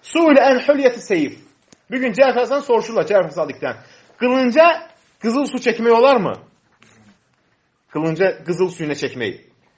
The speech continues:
Qılıncın ya sapını, qılıncın özü. Qalə la bəs. Eybi yoxdur. Və qad hallə Əbu Bəkr Siddiq. Əbu Bəkr Siddiq edərdi. Soruşan adam dedi ki, sən Əbu Bəkr Siddiq mi deyirsən?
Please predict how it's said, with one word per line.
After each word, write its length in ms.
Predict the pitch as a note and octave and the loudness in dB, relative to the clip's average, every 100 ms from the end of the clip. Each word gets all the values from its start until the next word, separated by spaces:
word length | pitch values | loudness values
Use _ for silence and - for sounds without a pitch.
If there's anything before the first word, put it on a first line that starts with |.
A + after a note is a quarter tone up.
| _ _ | _ _
Qılıncın 380 | E3+ F#3 F3 F#3+ | 0 2 2 4
ya 100 | F3+ | 4
sapını, 420 | F3 E3 F3+ E3 | 4 0 0 -2
qılıncın 360 | E3+ E3 D#3 D#3 | -2 -2 -2 -4
özü. 240 | B2+ C3+ A2 - _ - | -4 -4 -4 -10 _ -2
Qalə 400 | A#3+ C#4 C#4+ C#4+ C4+ | 4 6 8 6 6
la 160 | C#4+ C4+ | 6 6
bəs. 220 | G#3+ - - - _ _ _ _ _ _ _ _ _ _ _ _ _ | 4 2 -4 -20 _ _ _ _ _ _ _ _ _ _ _ _ _
Eybi 240 | A3 B3 C#4 | 0 2 2
yoxdur. 320 | C4 - D#3+ - - - | 2 0 -6 -8 -18 -2
Və 160 | A3+ A#3+ | 0 2
qad 160 | B3 A3+ | -2 0
hallə 260 | D4+ D4 C#4 | 2 4 4
Əbu 160 | A#3+ B3 | 4 2
Bəkr 200 | B3+ A#3 | 0 -4
Siddiq. 240 | - E3+ G3 | -12 -8 -2
Əbu 180 | A#3 B3+ | 0 0
Bəkr 160 | B3 B3+ | 0 -4
Siddiq 480 | - F3+ F#3+ E4+ E4+ - _ _ _ - | -10 -8 -4 -4 -4 -16 _ _ _ -6
edərdi. 520 | F3 F#3 F3 A#2+ F#2 - _ _ _ _ _ _ _ _ _ _ _ _ _ _ _ _ _ _ _ _ | -2 0 0 -2 -8 -14 _ _ _ _ _ _ _ _ _ _ _ _ _ _ _ _ _ _ _ _
Soruşan 420 | - A#3 A#3 D4+ | 4 4 6 2
adam 160 | C4+ B3+ | 2 2
dedi 160 | C4+ D4 | -2 -4
ki, 60 | |
sən 240 | A#3 D4 C4+ | 0 0 2
Əbu 180 | A#3 - | 2 4
Bəkr 240 | C#4 B3 A3 | 2 2 -2
Siddiq 380 | A3 F3 D#4+ A3+ | -4 -6 -4 -2
mi 80 | |
deyirsən? 480 | F3+ D#3+ C#3 C3+ G#2+ | -2 -2 -4 -6 -10